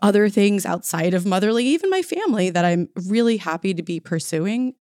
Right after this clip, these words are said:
We've built a great company. It's still growing. So it doesn't feel like a loss. And frankly, like,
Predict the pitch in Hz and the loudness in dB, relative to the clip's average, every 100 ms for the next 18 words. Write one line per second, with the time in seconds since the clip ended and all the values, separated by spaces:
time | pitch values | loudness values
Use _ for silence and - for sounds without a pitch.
0 | - 165 175 180 208 190 185 170 160 233 | -14 -4 0 0 2 2 0 -2 0 0
1 | 262 - - 175 170 165 165 214 240 - | 0 0 0 0 2 2 2 2 -2 -2
2 | 190 180 - _ _ - 208 - 185 214 | 0 0 -4 _ _ -2 0 2 2 2
3 | 233 - 202 185 180 175 165 156 151 226 | 0 0 2 2 0 0 0 0 0 0
4 | 302 - - - 214 - 175 185 - 214 | -2 -8 -8 -4 -4 0 -2 0 2 2
5 | 196 175 165 | 4 2 0